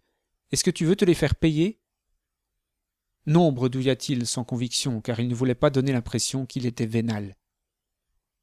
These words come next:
Dans ce cas, il te faudra les prendre avant le premier mai. Ah non, reprit-il avec une véhémence inappropriée. Pourquoi ? Parce que, parce que je ne peux te voir qu'ici, songea-t-il, mais il ne pouvait pas répondre ça.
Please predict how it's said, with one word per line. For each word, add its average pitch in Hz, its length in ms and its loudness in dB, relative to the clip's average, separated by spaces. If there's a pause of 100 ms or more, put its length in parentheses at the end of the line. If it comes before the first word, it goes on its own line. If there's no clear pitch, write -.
(280)
Dans 127 120 0
ce - 100 -2
cas, 180 380 4
il 147 240 -8
te 160 120 0
faudra 156 340 2
les 160 100 2
prendre 160 360 -2
avant 151 160 2
le 160 60 -2
premier 147 340 0
mai. 139 260 -2 (1080)
Ah 135 100 6
non, 202 180 6
reprit-il 135 460 -2
avec 127 240 0
une 135 80 -4
véhémence 123 420 0
inappropriée. 113 720 -6 (1120)
Pourquoi ? - 560 2 (1800)
Parce - 200 -4
que, 113 640 0 (640)
parce - 180 -6
que 151 120 -2
je 131 100 -2
ne 139 80 -4
peux 135 140 -4
te 139 100 -4
voir 127 240 0
qu'ici, 160 360 -2
songea-t-il, 147 760 -2
mais 123 240 0
il 113 120 -4
ne 117 80 -2
pouvait 120 240 -2
pas 135 140 2
répondre 123 420 -2
ça. 117 280 -2